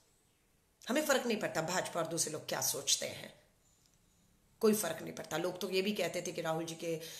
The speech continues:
ज-, नहीं अगर तैयार होते तो ज्योतिरादित्य सिंधिया को प्र-, देश का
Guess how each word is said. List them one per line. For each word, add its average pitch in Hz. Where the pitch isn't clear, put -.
ज-, 170
नहीं 185
अगर 175
तैयार 165
होते 160
तो 170
ज्योतिरादित्य 180
सिंधिया 269
को -
प्र-, -
देश 190
का 180